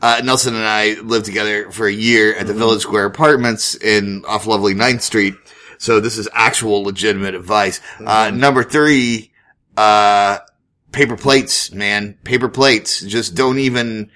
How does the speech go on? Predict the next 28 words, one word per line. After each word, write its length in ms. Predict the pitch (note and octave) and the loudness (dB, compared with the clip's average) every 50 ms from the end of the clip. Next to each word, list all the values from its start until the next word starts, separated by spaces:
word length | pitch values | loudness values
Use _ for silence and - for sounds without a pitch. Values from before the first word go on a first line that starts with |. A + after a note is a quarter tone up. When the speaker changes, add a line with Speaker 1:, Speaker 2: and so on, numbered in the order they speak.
| _ - - - _ _ - | _ -20 -20 -20 _ _ -6
Speaker 1:
think 220 | - D#3 D#3+ D#3 | -2 -2 0 0
about 240 | D3 B2 A#2+ A2+ G#2+ | 2 2 2 2 2
the 100 | A2 G#2 | 0 -2
environment. 640 | F#2+ G2+ G2+ G2+ G#2+ B2 C3+ C#3 D#3 E3+ F#3 F#3 - - | -2 -2 0 2 2 2 2 2 0 0 -2 -2 -6 -14
Speaker 2:
Mm-hmm. 440 | A#2+ B2 A#2+ A2+ A2+ A#2 A#2 A2+ A2 | -14 -14 -12 -12 -12 -12 -12 -12 -12
Speaker 1:
Think 260 | A2 - C#3 C3+ A#2+ | -8 -4 -4 -4 -2
about 360 | A#2+ A2+ A#2 A2+ A2 A2 A2 | -2 0 2 2 2 2 0
the 140 | G#2+ G#2 G#2 | -2 -2 -2
sanity 720 | G#2 - - B2 A2+ A2 A2+ A2+ G#2+ G#2+ G#2+ G#2+ G#2 G#2 | -2 -2 0 0 0 2 2 0 -2 -2 0 0 -2 -2
of 440 | - G2 G2+ G2+ G2+ G2 F#2 G2 F#2 | -2 -2 -2 -2 -2 -4 -6 -8 -10
your 360 | G2 G2+ G2+ G2+ G2+ G2+ G#2 G2 G#2 G#2+ - | -8 -4 -4 -2 -2 -4 -6 -8 -12 -16 -12
living 460 | G#2+ G2+ A2 G#2+ G2+ G2+ G2 G2+ G2 | -4 0 0 2 2 0 -2 -2 -8
space. 580 | - - A2+ G#2+ G2 F#2+ F#2+ F#2 - - - - - | -8 -4 -2 -2 -2 -2 -2 -4 -6 -8 -8 -6 -6
Speaker 2:
I 80 | D#3+ | -4
feel 160 | E3+ - G3+ G3+ | -2 0 0 2
Speaker 1:
and 80 | F#3 E3 | 2 2
Speaker 2:
like, 220 | D3 C#3+ C#3+ E3 | 0 0 -2 -4
you 80 | F#3 E3+ | -6 -4
know, 640 | E3 D#3 D3 C#3+ C3+ C3 B2 A2+ G#2 F#2 - - - - - - - - - - - _ _ _ _ _ _ _ _ _ _ _ _ _ _ _ _ _ _ _ - | -2 -2 0 0 -2 -2 -2 -4 -4 -6 -8 -10 -14 -16 -20 -20 -20 -20 -20 -20 -20 _ _ _ _ _ _ _ _ _ _ _ _ _ _ _ _ _ _ _ -8
yeah, 260 | A#2 C3 A#2 - - - - | -6 -4 -6 -6 -8 -10 -6
like, 440 | B2 B2 A#2+ A#2 A#2 - - - _ - | -4 -2 -2 -2 -4 -8 -14 -16 _ -10
I, 200 | - B2+ B2 - - - - - | -8 -8 -8 -8 -10 -12 -12 -10
we 160 | C#3+ D#3 E3 | -10 -8 -4
recycled 400 | F3 F3 - - D3 B2+ A2 G2 | -4 -2 0 0 0 0 2 0
a 40 | G#2+ | -2
lot 360 | F#2 F2+ F2 F2+ G2+ A2 - | -2 -2 -2 0 2 0 0
of 80 | A2+ - | 0 -4
stuff. 540 | - - G2+ F2+ E2 E2 E2 - - - | -10 -12 -10 -10 -10 -10 -10 -12 -18 -20